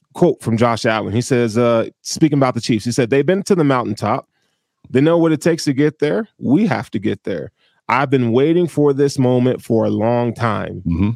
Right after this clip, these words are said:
Speaker 1: You can't help but be excited. So, you know, people will tell you that, "Oh, the players don't think about,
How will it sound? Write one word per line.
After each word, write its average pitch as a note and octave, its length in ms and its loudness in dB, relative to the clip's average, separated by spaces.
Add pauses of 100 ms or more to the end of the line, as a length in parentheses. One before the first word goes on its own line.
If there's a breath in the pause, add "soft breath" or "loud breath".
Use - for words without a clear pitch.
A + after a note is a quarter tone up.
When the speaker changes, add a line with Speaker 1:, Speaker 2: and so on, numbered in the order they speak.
(160)
Speaker 1:
You C3+ 140 0
can't C#3+ 280 -2
help B2+ 320 -2
but A2 240 -2
be A2+ 120 0
excited. G2+ 460 -6
So, C#3 320 0 (300 loud breath)
you D3+ 100 0
know, C#3 180 2
people G#3+ 440 0
will D3+ 80 0
tell D#3 260 0
you A2 320 -2 (220)
that, A2+ 320 0
"Oh, E3+ 200 0
the A#2 100 -4
players D#3+ 360 0
don't A#2+ 240 -2
think A#2+ 200 -2
about, G#2+ 340 -4